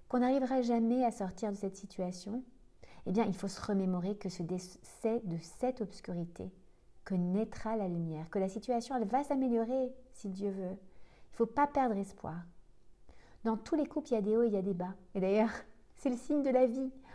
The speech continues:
On le voit sur un moniteur cardiaque. Lorsque le moniteur indique des oscillations, c'est plutôt bon signe. Mais quand l'électrocardiogramme, il est plat, aïe, aïe, aïe, là, c'est mauvais signe, vous êtes d'accord ?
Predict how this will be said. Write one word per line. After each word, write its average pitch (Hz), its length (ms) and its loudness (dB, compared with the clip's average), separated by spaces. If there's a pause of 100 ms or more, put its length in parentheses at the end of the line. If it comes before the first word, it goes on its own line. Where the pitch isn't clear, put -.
(160)
On 220 40 4
le 233 80 6
voit 233 160 8
sur 220 160 0
un 214 80 2
moniteur 208 480 0
cardiaque. 226 640 0
Lorsque 208 220 2
le 240 40 2
moniteur 214 400 0
indique 190 320 0
des 175 180 -2
oscillations, 185 500 0
c'est 214 120 -2
plutôt 170 260 -2
bon 196 160 0
signe. 233 360 0 (280)
Mais 170 120 0
quand 175 180 -6
l'électrocardiogramme, 196 1500 -2
il 151 160 -2
est 147 80 -4
plat, 233 400 0 (480)
aïe, 214 160 -2
aïe, 185 100 2
aïe, 156 240 -2 (320)
là, 190 140 -2
c'est 190 160 -6
mauvais 185 220 -2
signe, 185 220 -4
vous 165 120 -6
êtes 151 80 -4
d'accord ? 170 320 -6